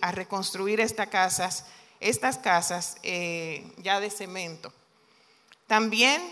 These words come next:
el Leprocomio Hospital Nuestra Señora de las Mercedes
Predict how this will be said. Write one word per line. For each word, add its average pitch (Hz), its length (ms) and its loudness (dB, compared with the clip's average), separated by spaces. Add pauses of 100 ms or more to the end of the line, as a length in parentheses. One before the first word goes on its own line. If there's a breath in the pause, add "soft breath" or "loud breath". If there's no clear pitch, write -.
(140)
el 208 180 0
Leprocomio 214 680 4
Hospital 226 520 2
Nuestra 226 280 -2
Señora 208 520 2
de 220 160 0
las 208 240 -2
Mercedes 214 840 -2